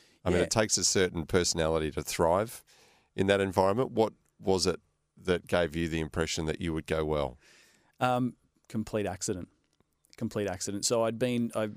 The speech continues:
Speaker 2: worked my way up from being a, a mechanic, and
Speaker 1: Yep.
Speaker 2: I didn't, I wanted to get into managing, management, um, 'cause again, it was wa-, it was wanting to help people.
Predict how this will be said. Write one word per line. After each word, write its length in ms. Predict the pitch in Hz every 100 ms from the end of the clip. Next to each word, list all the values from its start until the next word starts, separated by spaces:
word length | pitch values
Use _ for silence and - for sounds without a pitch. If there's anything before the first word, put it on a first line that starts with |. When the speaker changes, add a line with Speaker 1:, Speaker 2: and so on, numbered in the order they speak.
| -
Speaker 2:
worked 260 | 127 123 -
my 60 |
way 80 | 113
up 80 | 110
from 140 | -
being 240 | 107 107 104
a, 100 | 101
a 60 | -
mechanic, 460 | 104 - 123 175 - -
and 180 | 101 101
Speaker 1:
Yep. 100 | 95
Speaker 2:
I 120 | 101 - 104
didn't, 240 | 120 120 - -
I 40 |
wanted 160 | 113 113
to 80 |
get 120 | 110 110
into 360 | 107 107 101 - _ -
managing, 500 | 110 120 113 113 107 _ _ _ _ -
management, 500 | 123 135 196 - - - _ _ _ -
um, 420 | 101 104 101 101
'cause 180 | - 139
again, 160 | 165
it 20 | 131
was 120 | 123
wa-, 100 | 147
it 100 | 143
was 80 | 131
wanting 200 | 147 104
to 40 | 98
help 200 | 110 -
people. 300 | 135 170